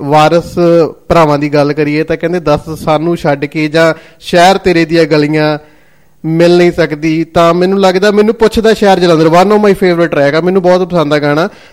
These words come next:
ਸੋ ਪ-, ਹੋਰ ਪਤਾ ਨਹੀਂ ਕਿੰਨੀ ਕੁ ਲੰਬੀ ਲਿਸਟ ਆ ਗਾਣਿਆਂ ਦੀ, ਜੇ ਮੈਂ ਲਿਸਟ ਗਿਣਾਉਣ ਬਹਿ ਜਾ ਤਾਂ ਮੈਨੂੰ ਲੱਗਦਾ ਕਿ ਇਹਦੇ ਉੱਤੇ ਕਿੰਨਾ ਟਾਈਮ ਲੱਗ ਜਾਣਾ ਗਾ, ਪਰ ਆਪਾਂ ਇਹਨਾਂ ਉੱਤੇ ਵਾਰੀ-ਵਾਰੀ ਆਵਾਂਗੇ। ਗੱਲਬਾਤ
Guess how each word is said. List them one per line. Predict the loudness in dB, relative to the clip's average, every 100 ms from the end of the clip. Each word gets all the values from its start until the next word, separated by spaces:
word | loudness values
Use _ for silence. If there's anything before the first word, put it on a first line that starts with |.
| -2
ਸੋ | 2 2
ਪ-, | 0 0
ਹੋਰ | 4 4 2
ਪਤਾ | 0 -2
ਨਹੀਂ | -2
ਕਿੰਨੀ | -4 -2 -2
ਕੁ | -2
ਲੰਬੀ | 0 0 0 -2
ਲਿਸਟ | 0 0 0
ਆ |
ਗਾਣਿਆਂ | 0 0 0 -2
ਦੀ, | -2
ਜੇ | 0
ਮੈਂ | 0 0
ਲਿਸਟ | -2 -2 -2 -2
ਗਿਣਾਉਣ | -2 -2 0
ਬਹਿ | 0 0
ਜਾ | 0
ਤਾਂ | 0
ਮੈਨੂੰ | -2 0 0
ਲੱਗਦਾ | 0 0 -4
ਕਿ | -2 -2
ਇਹਦੇ | -2
ਉੱਤੇ | -2 -4
ਕਿੰਨਾ | -4 -2 -2
ਟਾਈਮ | -2 0
ਲੱਗ | -2
ਜਾਣਾ | 0 -2 -2 -2
ਗਾ, | -2 -4 -10 -8 0
ਪਰ | 0
ਆਪਾਂ | 2 0
ਇਹਨਾਂ | 2 0
ਉੱਤੇ | 2
ਵਾਰੀ-ਵਾਰੀ | 2 2 0 0 0
ਆਵਾਂਗੇ। | 0 -2 -4 -2
ਗੱਲਬਾਤ | 0 0 2 0 2